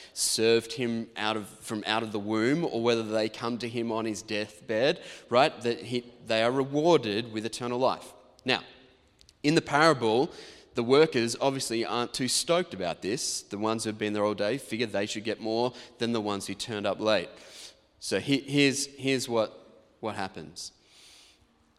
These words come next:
The, the master replied to this guy who's upset, "Friend, I'm doing you no wrong. Didn't you agree with me on a denarius? I'm paying you what we agreed.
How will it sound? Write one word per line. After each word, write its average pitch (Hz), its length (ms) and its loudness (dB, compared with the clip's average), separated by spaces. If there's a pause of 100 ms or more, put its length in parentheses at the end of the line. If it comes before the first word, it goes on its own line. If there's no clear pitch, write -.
(240)
The, 110 240 -2
the 110 100 -6
master 110 760 -2 (800)
replied 123 560 0
to - 100 -8
this 95 280 -4
guy 90 320 -6
who's 90 360 -10
upset, 87 520 -10
"Friend, 113 760 -8
I'm 107 180 -8
doing 123 320 -6
you 113 140 -6
no 101 160 -6
wrong. 82 400 -14 (580)
Didn't 117 240 -6
you 131 140 -2
agree 104 320 -4
with 101 180 -6
me 90 140 -6
on 90 120 -6
a 107 60 -6
denarius? 113 720 -8
I'm 95 100 -10
paying 120 280 -4
you 123 100 -2
what 107 160 -2
we 113 180 -4
agreed. 120 440 -10